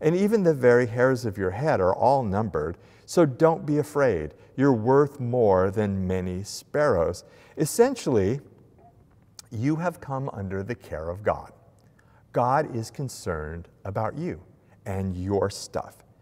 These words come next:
You're not simply at the mercy of whatever is happening in your life or whatever is happening in the news cycle or in our culture. You have come under the care of God.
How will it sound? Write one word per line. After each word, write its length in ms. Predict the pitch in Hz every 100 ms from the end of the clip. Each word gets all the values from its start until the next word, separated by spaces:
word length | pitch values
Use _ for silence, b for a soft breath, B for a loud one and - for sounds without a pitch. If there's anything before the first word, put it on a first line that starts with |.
| b b
You're 100 | 147
not 240 | 180 220 -
simply 540 | - 202 196 202 180
at 100 | -
the 80 | -
mercy 600 | 131 120 113 - 90 92 b b
of 120 | 117 117
whatever 460 | 123 123 139 151
is 120 | 147
happening 440 | 127 113 - 107 101
in 100 | 101
your 140 | 101
life 400 | 80 78 82 101 - B
or 180 | 139 139
whatever 380 | 123 123 135 143
is 100 | 139
happening 400 | 135 117 131 117
in 140 | 110
the 80 | 107
news 340 | 107 104 95 85
cycle 400 | - 80 80 113
or 240 | - 117
in 160 | - 120
our 140 | 123
culture. 600 | 123 - 78 - 95 98 B B B B
You 320 | 123 160 185
have 240 | 190 180
come 280 | - 139 139 -
under 400 | 107 107 107 107
the 160 | 117
care 680 | 117 - 104 90 87 87 98 -
of 240 | 98 92 90 -
God. 520 | 87 73 73 71 -